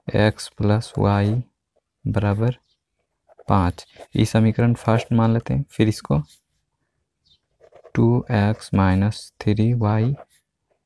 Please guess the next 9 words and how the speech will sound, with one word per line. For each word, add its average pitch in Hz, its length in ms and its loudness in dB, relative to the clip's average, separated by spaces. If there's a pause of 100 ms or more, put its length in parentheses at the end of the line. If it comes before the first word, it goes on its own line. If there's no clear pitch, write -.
(320)
बराबर 101 400 2
चार, 92 380 0
ये 110 140 0
समीकरण 117 580 2 (960)
सेकेंड 98 460 0
मान 92 220 0
लेंगे। 117 180 -2 (420)
अब 107 120 2
देखिए 104 300 2